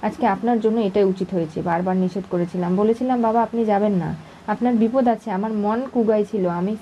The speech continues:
সিক্স সেন্স বলছিল আপনি বিপদে পড়বেন। সেটাই ঘটল। কি হতে চলেছে গীতা এলএলবি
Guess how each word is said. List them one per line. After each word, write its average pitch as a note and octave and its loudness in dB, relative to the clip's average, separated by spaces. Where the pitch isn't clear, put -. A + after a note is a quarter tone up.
সিক্স G3+ -6
সেন্স A#3+ 0
বলছিল G#3 2
আপনি F#3+ 0
বিপদে F3 2
পড়বেন। - -6
সেটাই B3+ 0
ঘটল। A#3+ -2
কি A3+ 2
হতে G#3+ 0
চলেছে G3 0
গীতা F3+ 0
এলএলবি F#3 2